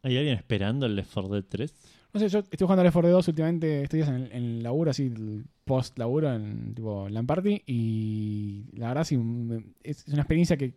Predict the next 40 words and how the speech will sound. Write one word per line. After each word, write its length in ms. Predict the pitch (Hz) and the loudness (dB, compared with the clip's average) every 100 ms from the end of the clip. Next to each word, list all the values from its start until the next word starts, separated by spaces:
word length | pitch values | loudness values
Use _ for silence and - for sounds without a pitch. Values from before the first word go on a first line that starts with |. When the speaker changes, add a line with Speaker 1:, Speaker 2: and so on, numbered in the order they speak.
| _ | _
Speaker 2:
como 160 | 135 123 | -4 -2
que 60 | 131 | -4
extraño, 560 | - 139 127 117 110 | -4 -4 -4 -4 -6
está 140 | - 135 | -2 0
divertida 340 | 135 127 120 | 0 -2 -6
así 100 | 117 | -6
jugar 200 | 123 120 | -6 -4
con, 200 | 117 113 | -4 -6
Speaker 1:
Ah. 20 | |
Speaker 2:
con 200 | 113 120 | -6 -4
cuatro. 340 | 127 151 175 190 - - - - | -2 -2 -2 -4 -8 -20 -20 -4
Siempre 300 | 180 190 - 151 | 2 2 0 -2
como 380 | 139 131 127 - _ _ | 0 0 -2 -6 _ _
es 120 | 156 147 | -2 4
raro 440 | 165 160 160 165 | 6 6 4 0
cuando 160 | - 131 | -2 0
tenés 160 | 147 147 | 2 4
más 160 | 156 | 2
gente 160 | 180 165 | 0 0
para 140 | 143 | 0
jugar 160 | 156 165 | 2 2
y 40 | |
no 60 | 147 | 2
podés 140 | 143 135 | 2 2
jugar 160 | 147 | 0
con 80 | 139 | 0
los 80 | 139 | -2
demás 120 | 156 | 0
que 80 | 139 | 2
Speaker 1:
Claro, 200 | 113 98 | 4 4
Speaker 2:
afuera. 240 | 180 214 | 4 2
Speaker 1:
sí. 200 | 233 110 - - - _ _ | 2 0 0 -8 -20 _ _
Speaker 2:
Así 120 | 127 | -4
que 40 | 139 | -2
estaría 200 | 143 135 | -2 -2
bueno 560 | 135 135 123 120 117 120 | -2 -2 -4 -4 -6 -6
un 280 | 123 117 | -4 -4
juego 200 | 120 131 | -2 -2
así 160 | 117 131 120 117 | -2 -2 -2 -2
multiplayer, 540 | 117 117 120 117 110 | -4 -6 -4 -6 -8